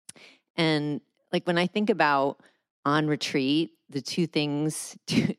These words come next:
two, two experiences that have been the most powerful.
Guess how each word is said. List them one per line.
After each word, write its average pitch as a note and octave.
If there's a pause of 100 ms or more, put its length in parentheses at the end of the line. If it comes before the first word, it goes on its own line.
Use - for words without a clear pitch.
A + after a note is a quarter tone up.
two, G3 (100)
two E3+
experiences D#3
that C#3 (360)
have D3+
been C#3+
the C#3
most C3+
powerful. C3+